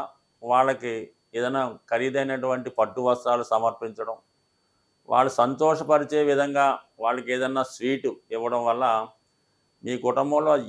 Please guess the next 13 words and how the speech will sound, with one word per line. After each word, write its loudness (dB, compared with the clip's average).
ఏ 0
వలన 6
పడలేదు, 2
మీ -8
యొక్క -2
సిస్టర్ -4
అయినా, 0
మీ -4
యొక్క -4
కుమార్తె 2
అయినా, -2
తల్లిగారైనా, 0
వాళ్ళకి 2